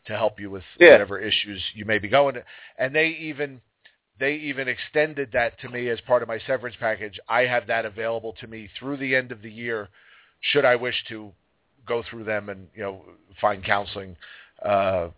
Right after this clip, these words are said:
Speaker 1: you know, because of everything that's going on. But I
Speaker 2: Well, you
Speaker 1: actually
Speaker 2: might wa-,
Speaker 1: have
Speaker 2: you
Speaker 1: a
Speaker 2: might wanna hold, you might, you might wanna hold on to that 'cause the way the Giants' offense is going, you might wanna,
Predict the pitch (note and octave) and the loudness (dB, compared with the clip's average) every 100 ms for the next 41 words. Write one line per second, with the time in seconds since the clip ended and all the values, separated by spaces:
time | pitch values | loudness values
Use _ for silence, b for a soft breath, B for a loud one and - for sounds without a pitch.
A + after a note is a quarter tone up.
0 | _ - F#2+ E2 F2+ G2 F#2 E2+ - F#2 | _ -14 -8 -6 -6 -4 -2 -2 -2 -4
1 | F#2 F#2+ F2+ E2 G2+ F2+ G2 F2+ E2+ G2 | -2 -4 -4 -2 0 4 4 6 4 0
2 | - B B B - C3 C4+ C#3+ D3 D3 | -2 B B B 6 8 8 6 6 6
3 | - D3+ D#3+ E3 D#3 C#3+ E3+ E3 D3 D3 | 4 4 6 6 6 4 4 4 2 2
4 | D3+ D#3+ D#3+ E3 D#3 C#3+ D#3 D3 D3+ C#3+ | 0 2 4 4 4 4 6 6 6 6
5 | C#3+ C#3+ C3+ - B2+ C3 B2 A#2 B2 B2+ | 6 4 0 0 2 4 2 0 2 2
6 | A#2+ B2 B2 C3+ B2+ C3 B2+ C#3 C#3+ C3+ | 2 2 2 -2 -4 -8 0 2 2 2
7 | B2 A#2 B2 A2+ G#2+ | 0 0 0 -4 -4